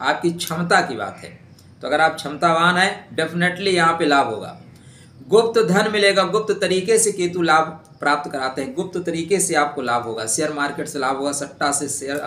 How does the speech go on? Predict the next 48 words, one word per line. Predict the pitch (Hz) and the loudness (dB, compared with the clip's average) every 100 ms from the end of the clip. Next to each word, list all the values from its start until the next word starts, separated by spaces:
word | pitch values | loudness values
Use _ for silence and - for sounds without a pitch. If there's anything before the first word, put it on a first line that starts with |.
| 123 | -2
लॉटरी | 127 131 147 | -2 -2 -4
से | - | -4
लाभ | 120 117 | -2 -2
होगा, | 104 110 | -2 -4
लेकिन | 135 160 175 175 - - - | -4 -4 -6 -6 -16 -18 -6
सिर्फ | - 175 | -2 -2
मेरे | 160 165 170 | -2 -2 -2
कहने | 165 156 160 | -2 -4 -4
से | 170 | -4
पैसा | 143 139 139 | -4 -2 -4
मत | 123 101 | -6 -6
लगाइएगा। | 98 95 92 87 - | -8 -8 -10 -14 -6
Point | 151 165 175 170 | 0 2 0 -4
note | 139 139 - | -8 -8 -8
करिए, | 95 87 87 - | -12 -12 -16 -12
सिर्फ | - 196 175 | -2 0 0
मेरे | 170 180 | 0 0
कहने | 175 165 170 | 0 0 0
से | 170 | 0
पैसा | 151 151 | -2 -2
मत | 147 139 | -4 -2
लगाइएगा। | 143 147 156 165 196 - - - - | 0 2 4 4 2 0 -14 -16 -8
अपना | 135 170 170 | -6 -2 0
birth | 175 165 | 0 0
chart | 156 160 156 | -2 -2 -2
check | 160 - | -4 -6
करिए, | 156 180 | -4 -4
महादशा | 156 151 156 151 160 | -2 -4 -4 -4 -4
अंतरदशा | 151 151 147 156 | -4 -6 -6 -6
को | 156 | -6
चेक | 147 202 - | -4 -4 -2
करके | 170 175 | -2 -2
तब | 185 220 202 | -2 -2 2
पैसा | 170 170 | 2 2
लगाइएगा, | 135 120 107 98 - | -2 -2 -4 -6 -8
नहीं | 117 139 143 | -8 -4 -2
आपको | 143 147 | -2 -4
घाटा | 139 143 160 | -2 0 2
हो | 151 | 2
जाएगा, | 151 147 139 | 2 0 0
बाद | 139 135 | -2 -2
में | 131 | -6
मेरे | 135 135 | -6 -6
को | 135 | -8
ब्लेम | 104 131 139 | -4 -2 0
दोगे | 113 98 95 | -2 -8 -10
आप। | 87 - - | -14 -16 -12
नहीं, | 120 92 | -10 -10